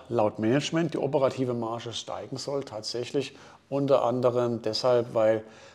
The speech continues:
kein weiteres intensives Personalwachstum geplant ist. Man sagt, man hat jetzt so seine, seinen Personalbestand zusammen, mit dem man hier schön skalieren kann. Hier haben wir erstmal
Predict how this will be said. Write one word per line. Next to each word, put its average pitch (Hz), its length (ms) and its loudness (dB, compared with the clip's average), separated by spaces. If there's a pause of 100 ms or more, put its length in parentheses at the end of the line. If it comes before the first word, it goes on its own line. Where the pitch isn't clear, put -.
kein 117 320 -2
weiteres 110 800 -4
intensives 113 580 -4
Personalwachstum 120 1120 -2 (160)
geplant 113 460 -6
ist. 143 160 -2
Man 117 140 -4
sagt, 113 360 -4
man 107 160 -8
hat 113 200 -6
jetzt 127 240 -2
so 127 180 2
seine, 117 480 0 (340)
seinen 120 260 -4
Personalbestand 113 1000 -2
zusammen, 117 460 -4
mit 107 160 -6
dem 110 120 -4
man 117 200 -2
hier 120 280 -2 (360)
schön 120 420 -2
skalieren 139 640 4
kann. 117 280 -8 (880)
Hier 196 260 8
haben 175 400 6
wir 143 400 2 (260)
erstmal 139 880 -2